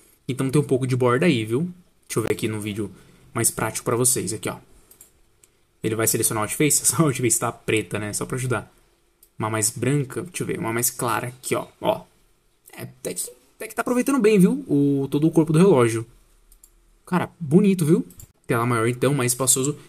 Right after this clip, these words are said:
Cara, tá me surpreendendo, viu, pessoal? É, claro que o preço dele aqui é nível Huawei Watch Fit dois, né? Que é um excelente smartwatch. Mas, assim, não tá decepcionando em nada, pelo menos aqui nas informações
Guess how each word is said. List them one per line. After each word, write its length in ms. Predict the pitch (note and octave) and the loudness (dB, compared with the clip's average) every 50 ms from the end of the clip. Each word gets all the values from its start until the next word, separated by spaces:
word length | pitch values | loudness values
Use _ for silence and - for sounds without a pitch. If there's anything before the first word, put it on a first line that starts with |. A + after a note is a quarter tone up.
| _ | _
Cara, 160 | - C#4+ B3+ | -6 -4 -2
tá 120 | F#3 D#3+ C#3+ | 0 0 0
me 60 | D#3 | 0
surpreendendo, 420 | - - - C4+ C#4+ A#3+ G#3 G#3 | 0 0 -2 0 0 0 2 2
viu, 120 | F3+ - - | 2 2 2
pessoal? 320 | - - - - A2+ B2 B2 - _ _ _ _ _ _ _ _ _ _ _ _ _ _ _ _ | 0 -2 -4 -4 -4 -8 -12 -18 _ _ _ _ _ _ _ _ _ _ _ _ _ _ _ _
É, 120 | - A3 - | -2 -2 -2
claro 400 | - - - G#3 G3 G3+ F#3+ F3+ | -2 0 4 6 6 6 6 4
que 100 | F#3+ A3+ | 2 0
o 60 | A3 | 0
preço 460 | F3+ F#3 F3 D#3+ D#3+ G#3+ - - F3+ | 0 4 4 4 6 6 4 2 2
dele 160 | C#3+ C3+ B2+ | 2 4 2
aqui 280 | B2 B2+ - - F3+ G3 | 2 0 0 0 2 4
é 60 | F3 | 4
nível 400 | D3 C#3 D3 C#3+ E3 F#3+ - - | 4 2 2 4 6 6 6 6
Huawei 240 | F#3 E3+ E3 D#3 D#3 | 4 6 6 6 6
Watch 180 | D#3+ F3 - | 4 2 0
Fit 180 | - F#3+ F3+ C4+ | -2 -4 -2 4
dois, 260 | C4+ B3 D#3+ C3+ A#2+ A#2+ | 6 6 6 6 6 2
né? 200 | A#2+ A#2+ D3+ F3 - - - - _ _ _ _ _ _ | -2 -4 -6 -8 -10 -16 -20 -20 _ _ _ _ _ _
Que 80 | - | -6
é 40 | - | -2
um 20 | |
excelente 460 | C3 - - D#3 A#2+ A2 A#2 C3 B2+ E3+ | 0 0 0 0 0 0 -2 0 0 2
smartwatch. 680 | D3+ E3 F3 F#3 F3+ A3 F#3+ - - - - - - - _ _ _ _ _ _ _ _ _ _ _ - | 4 4 4 4 4 2 2 2 0 -4 -8 -12 -12 -16 _ _ _ _ _ _ _ _ _ _ _ -8
Mas, 260 | B2 A2+ A2 A2+ A2+ | -6 -4 -2 0 2
assim, 280 | B2+ - - - B2+ | 2 2 2 2 0
não 140 | A2+ A2+ A#2 | -2 -4 -4
tá 160 | A#2+ - B2 | -2 -2 -2
decepcionando 540 | A#2+ C3 C3 - D#3 - - C#3 A#2+ B2 D3+ | 0 0 0 0 0 0 0 0 0 0 2
em 60 | F#3 | 2
nada, 500 | G3 E3+ C3 A2+ B2 D3 D#3 F3+ G3+ - - - _ _ _ _ _ _ | 4 4 4 4 2 4 4 2 2 0 -2 -12 _ _ _ _ _ _
pelo 180 | - C#3 B2+ C3 | 0 2 2 2
menos 180 | B2+ C3 C3+ C#3+ | 2 2 0 0
aqui 140 | C#3 - | 0 0
nas 160 | D3 C3+ C3 C#3 | 0 0 0 -2
informações 920 | C3+ - C#3+ C3+ D#3+ F3+ F3+ - C#3 B2+ B2+ C#3+ E3 - - - - - | -2 -2 0 0 2 2 2 2 2 0 0 2 2 2 2 0 -2 -10